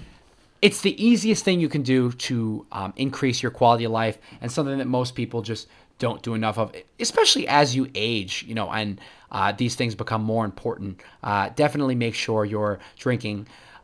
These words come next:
I, I, I'm not a doctor. I'm, I'm gonna <laughs> say that on every episode where, where I talk about nutrition.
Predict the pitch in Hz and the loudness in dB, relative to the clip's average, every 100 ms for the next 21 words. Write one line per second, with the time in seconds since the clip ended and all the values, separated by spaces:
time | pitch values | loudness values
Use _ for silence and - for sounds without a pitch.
0 | - - - 339 233 165 - - - 160 | -8 -4 0 0 -2 -10 -6 -4 2 4
1 | 185 180 160 151 165 185 147 139 139 147 | 8 8 8 6 6 4 2 2 0 2
2 | - - 180 170 151 151 151 151 151 139 | 6 8 10 10 10 6 6 6 6 4
3 | 156 139 139 135 135 131 147 131 131 131 | 2 2 2 2 0 2 2 2 -2 -2
4 | 123 139 - 131 | -4 -4 -4 -8